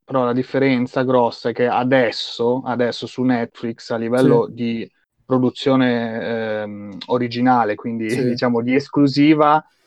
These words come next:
Speaker 1: c'è veramente una vastissima offerta,
Speaker 2: Sì.
Speaker 1: mentre il resto è tutta roba vecchia, no?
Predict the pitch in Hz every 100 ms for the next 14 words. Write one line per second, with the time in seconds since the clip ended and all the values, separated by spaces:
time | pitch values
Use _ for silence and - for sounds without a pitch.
0 | _ - 127 127 135 147 135 123 120 113
1 | - 127 123 - 117 123 120 - 135 123
2 | 123 127 127 165 160 139 135 - 143 -
3 | 127 127 120 117 120 113 101 _ - 104
4 | _ _ _ _ _ 123 127